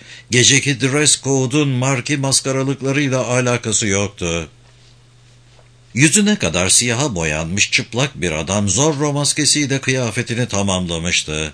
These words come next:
Bir diğeri lateksten bir pelerin giymiş, çivili kocaman bir köpek tasması takmıştı.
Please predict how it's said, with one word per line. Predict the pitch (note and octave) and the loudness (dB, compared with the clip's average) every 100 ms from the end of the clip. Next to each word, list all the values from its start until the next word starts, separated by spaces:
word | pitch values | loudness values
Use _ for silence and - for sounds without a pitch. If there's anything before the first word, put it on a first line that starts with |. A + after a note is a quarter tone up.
| - - - - - | -12 -20 -18 -14 -2
Bir | B2 A3 F3+ | 4 4 6
diğeri | F#3 F3+ F3+ D#3 | 4 6 6 4
lateksten | F3+ F3+ F#2+ - - A#2 A#2 | 2 2 2 2 2 2 2
bir | C#3 C#3 | 0 0
pelerin | C#3 C3+ B2 C3 D#3+ G2 | -2 0 0 2 2 2
giymiş, | F2+ D#2+ G2 G#2+ - | 0 2 2 2 2
çivili | - D#3 D#3+ D#3+ | 2 4 2 2
kocaman | D3+ D#3 D3 D3+ D3 A2+ | 0 0 0 0 0 0
bir | C#3+ | -2
köpek | A#2+ B2 C#3 C3+ - | 0 0 2 0 0
tasması | A#2 G2+ G#2 - G#2 | -2 0 2 0 2
takmıştı. | F#2+ F2+ F#2+ - F2 E2+ | 0 0 -2 -2 -2 -2